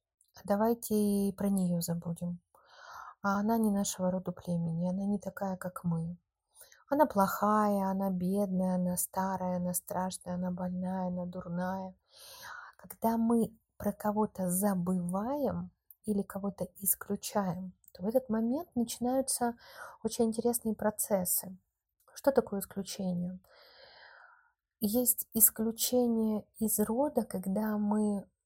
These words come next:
лишаем человека своего места, но мы не разрешаем ему быть частью нас. Кому хочется иметь частью себя, например, убийцу, самоубийцу, возможно, алкоголика,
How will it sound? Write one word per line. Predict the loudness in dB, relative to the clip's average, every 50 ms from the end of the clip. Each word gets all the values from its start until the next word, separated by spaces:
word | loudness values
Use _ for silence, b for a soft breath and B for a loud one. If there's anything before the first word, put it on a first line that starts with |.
| -4
лишаем | -2 0 0 2 0 0 -4 0 0 2 2 2 2 2 2 0 -2 -2
человека | -4 -6 -4 -2 0 0 -2 -2 -2 -4 -4 0 4 2
своего | 4 4 2 -2 -2 -2 -2
места, | 0 0 0 -2 -2 -4 -8 -12 -16 -16 _ _ _ _ _ _ _ _ _ B B B B B B B B B B B B _ -4
но | 2 4 6 8 8 8 6 6
мы | 6 6 6 6
не | 6 6 6 6 6
разрешаем | 6 6 4 4 2 2 0 0 0 0 2 2 0
ему | 0 0 0 0 0
быть | 0 -2 -4
частью | -4 -4 -4 -4 -4 -6 -6 -6 -4
нас. | -2 -2 -4 -4 -8 -8 _ _ _ _ _ _ _ B B B B B B B B B B
Кому | 6 6 6 6 -2 0
хочется | 8 10 10 10 10 8 -2 -2 0 0 2 4 4 4 4 4 4 4 4 2 0 -2 _ _ _ _ _ _ _ _ -2
иметь | 2 4 6 6 4 2 0
частью | -6 -2 -2 0 0 0 -4 -6 -4 -4
себя, | -4 -2 -2 -2 -2 0 0 0 -2 -2
например, | -2 -4 -4 -2 0 2 2 4 4 2
убийцу, | 2 0 2 2 0 0 -2 -6 -12 -10 -12 -12 -12 _ _ _ _ _ _ B B B B B B B B
самоубийцу, | 2 2 2 4 4 2 4 2 2 2 2 0 0 0 -2 -2 -2 -2 -4 -6 -6 -6 -8 -8 -8 _ _ _ _ _ b b b b b b b b 0
возможно, | 0 2 2 0 -2 0 0 0
алкоголика, | 0 0 -2 -4 -2 0 0 0 0 -2 -4 -4 -4 -2 -2 -2 -4 -6